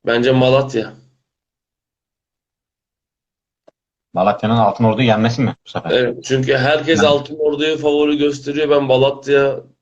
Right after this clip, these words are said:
Speaker 1: sürpriz yapabilir diyorum.
Speaker 2: Peki. Sen bir türlü Altınordu'yu yener demiyorsun bu şeyde,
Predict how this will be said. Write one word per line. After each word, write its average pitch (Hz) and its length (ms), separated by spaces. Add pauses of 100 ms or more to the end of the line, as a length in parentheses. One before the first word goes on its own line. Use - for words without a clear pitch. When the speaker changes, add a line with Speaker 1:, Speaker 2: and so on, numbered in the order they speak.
(220)
Speaker 1:
sürpriz 127 380
yapabilir 127 500
diyorum. 110 400 (1800)
Speaker 2:
Peki. 98 320 (100)
Sen 110 180
bir 127 80
türlü 123 180
Altınordu'yu 117 460
yener 113 220
demiyorsun 98 460
bu 95 160 (300)
şeyde, 95 280